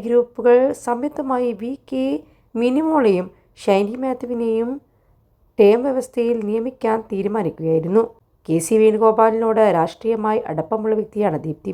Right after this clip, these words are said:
മേരി വർഗീസ്. രണ്ട് കാര്യങ്ങളിൽ കെ പി സി സി മാർഗനിർദ്ദേശവും അട്ടിമറിക്കപ്പെട്ടു. ഇത് വ്യക്തവുമാണ്. ഇതിന് എറണാകുളം ഡി സി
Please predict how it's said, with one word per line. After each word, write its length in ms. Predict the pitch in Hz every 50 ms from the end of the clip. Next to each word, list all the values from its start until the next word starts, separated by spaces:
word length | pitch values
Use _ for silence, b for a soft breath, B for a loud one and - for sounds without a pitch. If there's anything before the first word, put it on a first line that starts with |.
| 165
മേരി 180 | 156 147 151 151 151
വർഗീസ്. 340 | 151 151 151 190 202 - - _ _ _ _ _ _ _ - -
രണ്ട് 340 | 262 262 254 277 294 302 415 381
കാര്യങ്ങളിൽ 500 | 370 339 320 330 320 311 311 285 277 285 302 - -
കെ 100 | 226 220 220
പി 80 | 220 269 254
സി 80 | - 277 -
സി 120 | - 302 285 233
മാർഗനിർദ്ദേശവും 840 | 208 190 196 214 220 233 262 269 247 - 269 262 247 - 262 254 240 - -
അട്ടിമറിക്കപ്പെട്ടു. 760 | 185 - - - 240 202 160 143 - 170 - 165 160 - - 226 480 - _ _ _ _ _ _ _ _ - 151
ഇത് 100 | 151 - - - - - 185
വ്യക്തവുമാണ്. 680 | 165 160 165 - - 208 185 156 156 151 156 180 196 - - - _ _ _ _ _ _ _ _ _ _ - 170
ഇതിന് 220 | 151 147 165 190 202 - - 165
എറണാകുളം 560 | 160 160 170 180 185 202 202 220 220 220 226 240 240 b b b b - 156
ഡി 80 | 170 170 165
സി 80 | 226